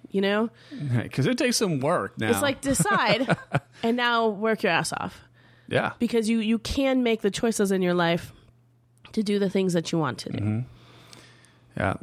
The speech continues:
Speaker 2: So let's end with a story about Les Brown, shall we?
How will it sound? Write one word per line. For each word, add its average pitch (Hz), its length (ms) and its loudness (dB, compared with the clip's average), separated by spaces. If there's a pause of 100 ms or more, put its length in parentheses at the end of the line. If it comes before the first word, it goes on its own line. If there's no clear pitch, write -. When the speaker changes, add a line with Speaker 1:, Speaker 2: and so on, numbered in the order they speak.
Speaker 2:
So 135 220 -2
let's 165 220 -2
end 156 180 0
with 135 140 0
a 120 60 0
story 110 600 0 (220)
about 101 600 0 (240)
Les 107 200 -2
Brown, 87 440 0 (840)
shall 104 200 0
we? 120 160 2